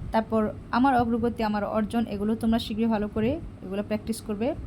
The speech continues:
এগুলো তো তোমরা ছকগুলো অবশ্যই পূরণ করে রাখবে, এগুলো খুব ভালো করে পূরণ করে রাখবে। তারপর দেখো, বিশ পেজে একটি কাজ আছে, এটা কিন্তু অনেক ইম্পর্টেন্ট, এই কাজটি কিন্তু খুব ভালো করে তোমাদের কমপ্লিট করতে হবে।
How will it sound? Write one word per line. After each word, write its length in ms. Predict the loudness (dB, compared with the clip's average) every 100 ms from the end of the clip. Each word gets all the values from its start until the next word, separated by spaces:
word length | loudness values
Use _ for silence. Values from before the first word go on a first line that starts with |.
| -8
এগুলো 180 | -4 -4
তো 120 | -4
তোমরা 160 | 0 0
ছকগুলো 380 | 2 -2 0 0
অবশ্যই 280 | -2 -4 -2
পূরণ 160 | 2 2
করে 260 | 0 -2
রাখবে, 360 | -2 -2 -4 -6 -8 -12 -12 -14 -14 -10 -8 -8 -6
এগুলো 220 | -2 -2 -2
খুব 140 | -2
ভালো 180 | -2 0
করে 200 | 0 -2
পূরণ 260 | 0 0
করে 200 | 0 0
রাখবে। 340 | -2 -4 -6 -10 -12 -14 -16 -12 -12 -12 _ -20 -16
তারপর 180 | -10
দেখো, 180 | -10 -8
বিশ 200 | -6 -8 -8
পেজে 180 | -8 -8
একটি 140 | -8
কাজ 220 | -6 -6
আছে, 160 | -6 -6
এটা 100 | -2
কিন্তু 220 | -2 -2
অনেক 240 | -2 -2 0
ইম্পর্টেন্ট, 520 | -2 -2 -2 -2 -2
এই 80 | -4
কাজটি 280 | -6 -6 -4
কিন্তু 200 | -4 -4
খুব 160 | -6 -4
ভালো 180 | -2 0
করে 160 | -2
তোমাদের 300 | -2 -2 -2
কমপ্লিট 300 | -4 -4 -6
করতে 280 | -8 -8 -2
হবে। 360 | -2 0 -2